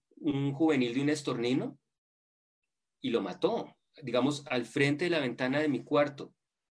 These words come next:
Y yo le conté a, a Frank, Frank Wolf era mi compañero de, de apartamento, y a él le encan-, digamos, él estudiaba depredadores. Pero él no lo vio, y, y me dijo, "¿Pero por qué no me llamaste a tiempo?".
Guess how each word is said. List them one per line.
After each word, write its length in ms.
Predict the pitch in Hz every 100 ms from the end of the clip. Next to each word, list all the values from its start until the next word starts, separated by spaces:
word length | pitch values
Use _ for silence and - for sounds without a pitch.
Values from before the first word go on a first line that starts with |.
| _ _ _ _ _
Y 320 | 175 156 151 143
yo 120 | 139
le 120 | 156
conté 420 | 185 151 143 135
a, 100 | 135 139
a 200 | 151 147
Frank, 340 | 147 143 180 - -
Frank 260 | - 123 143
Wolf 300 | 151 147 147
era 160 | 156 147
mi 100 | 151
compañero 560 | 131 127 104 107 123
de, 560 | 139 139 117 101 95 85 _ _
de 120 | 127
apartamento, 800 | 110 113 104 98 101 - 185 196 _ _ _ _
y 140 | 147 131
a 40 |
él 80 | 120
le 60 | 135
encan-, 340 | 139 147 143 - -
digamos, 360 | 123 123 131
él 100 | 151
estudiaba 600 | 147 147 127 110 110 123
depredadores. 920 | - 131 117 95 95 117 95 - - _ _ _ _ _ _ -
Pero 160 | 127
él 100 | 131
no 140 | 131 147
lo 120 | 170
vio, 380 | 180 214 185 - 143
y, 220 | 143 139
y 40 | 135
me 80 | 131
dijo, 120 | 156
"¿Pero 160 | 165
por 140 | 131 143
qué 140 | 170
no 160 | 180 190
me 100 | 202
llamaste 440 | 190 175 175 196
a 60 | 190
tiempo?". 540 | 196 196 196 160 -